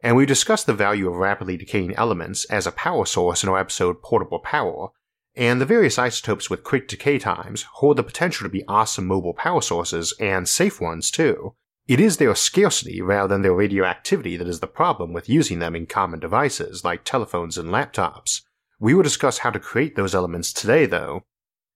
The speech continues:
Fission by nuclear reaction, which we will just call fission for the rest of the episode, usually involves smacking an atomic nucleus with something to split it up.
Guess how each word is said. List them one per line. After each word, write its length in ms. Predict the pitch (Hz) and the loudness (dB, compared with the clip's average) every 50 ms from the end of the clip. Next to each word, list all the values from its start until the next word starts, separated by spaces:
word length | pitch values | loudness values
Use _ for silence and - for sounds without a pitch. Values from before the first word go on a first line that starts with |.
| _ _ - | _ _ -2
Fission 360 | - 190 214 185 190 196 156 | 2 2 4 4 4 2 0
by 140 | 131 123 113 | 2 2 2
nuclear 420 | 107 110 120 - 113 107 98 92 | 0 -2 -4 -4 -2 0 2 2
reaction, 680 | 90 90 92 101 110 113 - - - - 85 98 - 107 | 4 4 4 2 2 0 -2 -4 -8 -10 -10 -14 -16 -16
which 260 | - 104 104 101 87 101 | -6 -2 -2 -2 0 2
we 120 | 110 110 | 4 4
will 80 | 107 101 | 4 4
just 240 | - 107 - - | 2 2 0 0
call 160 | - 95 87 87 | 0 0 -2 -2
fission 420 | - - 180 151 - 104 92 92 | 0 2 2 4 4 2 0 -2
for 120 | - 104 | 0 0
the 60 | 92 90 | 2 2
rest 200 | 98 92 - - | 2 2 0 0
of 20 | |
the 100 | 95 92 | 0 0
episode, 540 | 135 139 - - - 98 92 90 90 - - _ _ - | 0 0 -2 -4 -4 -4 -4 -6 -8 -10 -12 _ _ -2
usually 420 | 110 110 139 190 196 175 - 190 | 2 4 6 6 6 6 4 2
involves 380 | 156 117 107 113 110 107 98 - | 2 2 4 4 2 2 2 0
smacking 400 | - 110 104 104 101 - - 95 | -2 0 0 0 -2 -2 -4 -6
an 80 | 90 90 | -4 -6
atomic 400 | - - - 98 87 87 - 117 | -4 -2 -2 -2 -2 -2 0 2
nucleus 460 | 139 156 - - 95 90 - - - | 0 2 0 0 -2 -2 -2 -2 -2
with 80 | 90 | -2
something 320 | - - 90 85 - 92 90 | 0 -2 -2 -2 -4 -4 -2
to 80 | 95 | 0
split 340 | 87 - - - - - 85 | 0 0 0 2 0 0 0
it 80 | 85 101 | 2 2
up. 300 | 131 120 - - - | 0 0 0 -4 -10